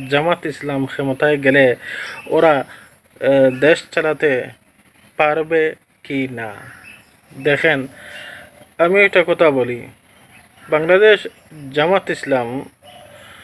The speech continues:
দেশ চালাতে হলে কি কোনো স্বৈরাচারী, যারা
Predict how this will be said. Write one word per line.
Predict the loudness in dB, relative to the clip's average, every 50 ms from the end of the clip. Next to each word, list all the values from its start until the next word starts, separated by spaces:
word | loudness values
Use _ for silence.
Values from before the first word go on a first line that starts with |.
| -20 -20 -20 -20 -20 -20 _ _ _ _ -20 _ -20
দেশ | -8 0 4 4 4 4 2 -2 -4
চালাতে | 0 2 2 2 2 0
হলে | 0 2 2 2 2 2
কি | 2 2 0 2 2 0 -4 -6 -12 -20 -20 -20 -20 -20 -20 _ _ _ _ _ _
কোনো | -6 -4 -2 0 0 0
স্বৈরাচারী, | 0 2 2 4 6 6 4 4 4 2 2 2 2 0 -2 -6 -10 -14 _ _ _ _ _ -20 -20 _ _ _ _ -20 -20 _ _ -20 -20 _ _ _ _ -20 -20 -20 -20 -20 -20 -20 -20 -20 -10 -2
যারা | 2 4 4 6 6 4